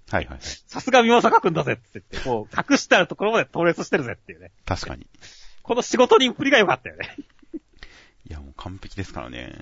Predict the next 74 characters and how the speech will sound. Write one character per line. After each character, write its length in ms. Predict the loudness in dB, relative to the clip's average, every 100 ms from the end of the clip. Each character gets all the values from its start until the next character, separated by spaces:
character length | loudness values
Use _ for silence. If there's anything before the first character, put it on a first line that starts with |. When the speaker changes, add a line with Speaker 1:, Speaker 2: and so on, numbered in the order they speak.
| -20 _ _ _ _ _ _ _ _ -20 _ _ _
Speaker 1:
い 40 |
や、 40 | -20
本 180 | -18 -18
当 80 | -16
に 60 | -14
こ 120 | -10
こ 120 | -6
は 60 | -4
宮 220 | -4 -6
坂 240 | -6 -8
く 140 | -6 -10
ん 80 |
す 160 | -10 -10
ご 160 | -4 -4
い 40 |
っ 20 | -6 _
て 80 | -10
い 40 |
う 20 |
の 80 | -8
と 100 | -10
気 160 | -12 -10
持 80 | -8
ち 140 | -4
悪 140 | -4
い、 60 | -4
面 160 | -6 -8
白 220 | -8 -8
い 40 |
っ 20 |
て 240 | -8 _ -14
い 40 |
う 40 | -10
全 180 | -8
て 80 | -4
が 100 | -4
同 180 | -4 -8
席 200 | -8 -14
し 100 | -14
た、 240 | -10 -12 -12 -20 -20 -6
真 240 | -4 -2
面 140 | -4 -2
目 60 |
な 60 | -2
意 80 | -4
味 100 | -4
で 100 | -6
の 80 | -6
評 240 | -6 -6
価 120 | -6
と、 380 | -6 -6 -4 -8 -10
お 60 | -2
笑 220 | -2 -2
い 20 |
の 80 | -4
意 60 |
味 80 | -8
で 40 | -10
の 80 |
評 240 | -12 -8 -8
価 140 | -6
が 100 | -8
両 180 | -4 -6
方 220 | -6 -10
と 100 | -8
も 120 | -10
存 200 | -10 -10
在 160 | -6 -8
す 120 | -8
る 120 | -12
い 260 | -10 -10 -12
い 60 | -10
場 140 | -10
面、 160 | -10